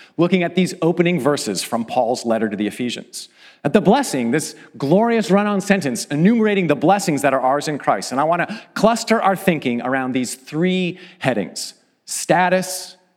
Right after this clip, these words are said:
destiny, and vocation. These three arenas of life in which the blessings of God are richly known in Jesus. So first, status.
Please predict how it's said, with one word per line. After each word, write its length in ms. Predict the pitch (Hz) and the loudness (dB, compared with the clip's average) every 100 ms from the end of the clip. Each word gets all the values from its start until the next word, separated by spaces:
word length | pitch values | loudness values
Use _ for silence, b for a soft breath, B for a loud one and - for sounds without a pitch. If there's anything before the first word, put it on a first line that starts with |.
| _ _ _ _ | _ _ _ _
destiny, 720 | 147 170 - - 98 82 76 - _ _ _ | 0 0 -2 -6 -6 -6 -12 -18 _ _ _
and 160 | 90 95 | -8 -8
vocation. 720 | 90 95 - 107 104 - - - _ _ _ _ _ _ _ _ _ | -4 -4 -4 -4 -4 -6 -10 -16 _ _ _ _ _ _ _ _ _
These 340 | 160 196 208 - | 0 2 0 0
three 300 | 175 202 202 | 2 4 4
arenas 400 | 170 170 151 135 | 2 0 0 0
of 100 | 113 | 2
life 320 | 120 92 - | 2 0 -2
in 100 | 123 | -2
which 160 | 127 | -2
the 80 | - | -4
blessings 480 | 107 117 110 151 123 | 0 0 0 -4 -4
of 140 | 117 | -4
God 360 | 95 101 95 87 - | -4 -4 -4 -10 -12
are 140 | 98 | -10
richly 540 | 98 117 120 - 117 | -6 -6 -6 -6 -4
known 400 | 104 87 80 82 | -4 -4 -8 -10
in 200 | 85 92 | -10 -8
Jesus. 520 | 90 92 - - - - _ _ _ _ _ _ _ _ _ | -8 -8 -10 -12 -18 -18 _ _ _ _ _ _ _ _ _
So 120 | - 160 | 0 2
first, 540 | - 127 - - - | 2 0 -2 -10 -12
status. 640 | - - 151 101 - - | -2 0 2 0 -6 -12